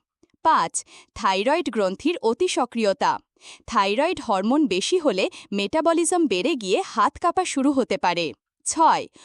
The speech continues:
ওষুধের পার্শ্ব প্রতিক্রিয়া। কিছু ওষুধ যেমন অ্যাজমার ওষুধ, ডিপ্রেশনের ওষুধ বা স্টেরয়েড জাতীয় ওষুধ স্নায়ুতে উত্তেজনা সৃষ্টি করে কাঁপুনি আনতে পারে। সাত, ভিটামিন বা খনিজের ঘাটতি। বিশেষ করে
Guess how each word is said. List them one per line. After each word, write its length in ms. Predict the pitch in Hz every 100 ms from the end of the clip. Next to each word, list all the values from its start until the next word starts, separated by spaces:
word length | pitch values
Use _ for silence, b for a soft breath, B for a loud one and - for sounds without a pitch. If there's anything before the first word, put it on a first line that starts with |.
| B
ওষুধের 500 | - 233 - 339 415 -
পার্শ্ব 400 | 190 196 - -
প্রতিক্রিয়া। 600 | 233 - 202 208 190 156 - _ B B B
কিছু 260 | 285 294 392
ওষুধ 440 | 285 208 - 233 -
যেমন 340 | 302 226 226 262
অ্যাজমার 440 | 190 190 208 240 233
ওষুধ, 360 | 208 - 240 - B B
ডিপ্রেশনের 640 | 208 226 - 330 320 294 269
ওষুধ 360 | 185 - 240 330 B B
বা 100 | 285
স্টেরয়েড 520 | 320 - 202 226 370 311
জাতীয় 320 | 330 320 330
ওষুধ 380 | 190 196 262 -
স্নায়ুতে 540 | - 220 185 254 370 -
উত্তেজনা 540 | 202 - 302 330 330
সৃষ্টি 400 | - 196 - 214
করে 220 | - 180 392
কাঁপুনি 380 | 285 233 233 359
আনতে 280 | 269 196 202
পারে। 260 | 190 180 175 - _ _
সাত, 400 | - - 311 180 - - B B
ভিটামিন 500 | 196 220 240 285 381
বা 100 | 370 359
খনিজের 500 | - 208 226 349 349
ঘাটতি। 480 | 233 190 - 208 165 - _ b b b
বিশেষ 400 | 226 226 392 -
করে 260 | - 208